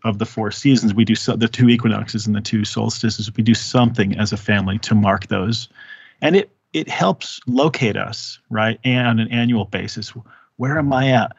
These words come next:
And how is the season externally reflected inside of me? What's the quietness I'm going into? It gives permission to slow down and pause in a culture that is obsessed with doing and accomplishing, right?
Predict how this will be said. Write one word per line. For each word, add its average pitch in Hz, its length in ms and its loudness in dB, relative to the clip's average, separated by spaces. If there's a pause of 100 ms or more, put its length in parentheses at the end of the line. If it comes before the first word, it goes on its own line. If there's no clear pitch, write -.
(340)
And 110 100 -8
how 147 300 2
is 135 160 4
the 131 80 0
season 127 640 2
externally 104 760 -4 (280)
reflected 110 480 0
inside 113 380 2
of 107 140 -2
me? 110 380 -2 (480)
What's 131 160 -4
the 127 100 -2
quietness 123 640 2
I'm 120 240 2
going 98 280 -2
into? 98 440 -10 (400)
It 120 100 -8
gives 120 200 0
permission 113 720 2
to 104 320 -8
slow 113 360 0
down 113 440 2
and 95 140 -6
pause 107 580 -2
in 107 160 -2
a 101 60 -6
culture 110 400 -2
that 98 140 -4
is 95 140 -4
obsessed - 800 -2
with 98 180 -10 (140)
doing 101 420 0
and 92 120 -10
accomplishing, 123 800 -4 (640)
right? 95 280 0